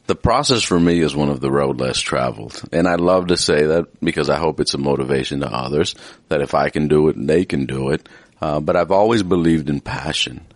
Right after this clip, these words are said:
Uh, and to me, uh, and I, you know, when I'm, when I'm fortunate enough to talk to,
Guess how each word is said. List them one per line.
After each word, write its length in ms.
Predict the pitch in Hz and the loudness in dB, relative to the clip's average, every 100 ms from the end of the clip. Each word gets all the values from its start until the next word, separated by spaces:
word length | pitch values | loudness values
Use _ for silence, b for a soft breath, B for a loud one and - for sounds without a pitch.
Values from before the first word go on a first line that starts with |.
| - | -18
Uh, 400 | - 73 - - B B B B | -12 -10 -8 -10 B B B B
and 200 | 85 80 | -2 -2
to 120 | - | -2
me, 640 | 80 87 95 95 90 80 - b b b b | 0 2 4 2 0 -2 -8 b b b b
uh, 200 | 78 73 78 | -4 -2 0
and 100 | 76 | 0
I, 140 | 65 - - _ | -2 -4 -12 _
you 120 | 82 | -4
know, 120 | 64 | -2
when 160 | 65 71 | -2 -2
I'm, 120 | 69 | -4
when 160 | - 73 | -4 -4
I'm 100 | 69 | -4
fortunate 420 | - 80 - 71 | 0 0 2 -2
enough 200 | 69 67 | -2 -2
to 100 | 71 | -6
talk 360 | - 73 73 | -2 -2 -2
to, 180 | - 67 | -6 -8